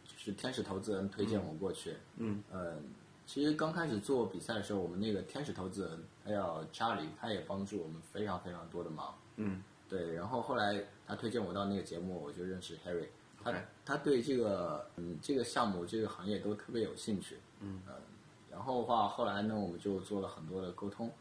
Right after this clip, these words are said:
Speaker 2: 嗯。
Speaker 1: 嗯，他是，因为他本来投的更多就是 con-，consumer。
Speaker 2: 对。
Speaker 1: 对，所以说的话，嗯，其实这个领域也非常，非常大。
Speaker 2: 嗯。
Speaker 1: 另外的话呢，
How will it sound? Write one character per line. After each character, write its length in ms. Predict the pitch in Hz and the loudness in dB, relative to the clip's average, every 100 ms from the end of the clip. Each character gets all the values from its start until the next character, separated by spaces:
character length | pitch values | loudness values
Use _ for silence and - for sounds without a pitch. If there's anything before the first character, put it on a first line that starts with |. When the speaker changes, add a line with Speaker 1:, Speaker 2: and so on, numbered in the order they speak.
| - - | -16 -12
Speaker 2:
嗯。 220 | 101 98 101 - - - | -8 -8 -10 -18 -18 0
Speaker 1:
嗯， 420 | 104 98 95 87 80 - _ _ - - - | 4 4 4 -2 -6 -14 _ _ -20 -20 -8
他 160 | - 165 | -2 0
是， 560 | - 143 117 104 98 - - - | 4 4 6 6 4 -2 -14 -6
因 120 | 147 175 | 0 2
为 140 | 175 175 | 2 0
他 120 | 202 | -4
本 120 | - | -2
来 320 | 95 101 113 110 - - - | 0 2 2 0 -6 -18 -4
投 200 | 101 110 | 2 4
的 100 | 120 | 4
更 160 | 135 | 2
多 160 | 120 120 | 2 2
就 100 | 120 | 0
是 100 | 110 | -2
con-，consumer。 800 | - 90 90 - 101 131 113 78 - - | -2 -4 -4 -6 -2 2 2 0 -6 -8
Speaker 2:
对。 180 | 98 85 - - - | -6 -4 -8 -18 -4
Speaker 1:
对， 240 | 101 87 | 0 0
所 200 | 82 127 | 2 4
以 80 | 139 | 4
说 140 | 123 127 | 4 2
的 60 | |
话， 320 | 135 113 92 - | 4 4 4 0
嗯， 160 | 90 | -2
其 140 | 87 110 | -2 -4
实 220 | - 120 | -2 0
这 140 | 120 | 2
个 200 | 113 101 | 2 2
领 260 | 95 87 101 | 0 0 2
域 20 | |
也 100 | 101 - | 2 2
非 120 | 104 | 0
常， 300 | 101 98 101 - - - - - | 2 2 2 -2 -12 -20 -20 -8
非 80 | 113 | 0
常 160 | 110 104 | 0 2
大。 300 | 110 107 - - | 2 0 -4 -8
Speaker 2:
嗯。 140 | 101 98 | -4 2
Speaker 1:
另 100 | 120 | 4
外 140 | 117 | 6
的 60 | 104 | 4
话 120 | 107 | 2
呢， 220 | 104 98 | 2 0